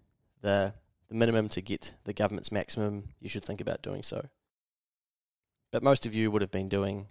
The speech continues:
exactly that, so I'm sure you would have been on top of that. Now back to the situation with that conglomerate corporation who do not care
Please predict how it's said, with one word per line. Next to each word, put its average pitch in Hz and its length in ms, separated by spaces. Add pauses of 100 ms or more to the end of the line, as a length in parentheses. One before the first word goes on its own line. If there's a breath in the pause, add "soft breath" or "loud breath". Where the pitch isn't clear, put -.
exactly 95 460
that, 95 300
so 98 260 (180)
I'm 101 80
sure 104 160
you 101 120
would 95 100
have 95 80
been 107 300 (520)
on 98 200
top 101 180
of 101 60
that. 110 180 (1120)
Now 117 120
back - 200
to 113 440 (840)
the 107 260 (260)
situation 110 760
with 98 140
that - 240 (720)
conglomerate 120 800
corporation 101 600
who 101 160 (120)
do 151 100
not 123 200
care - 380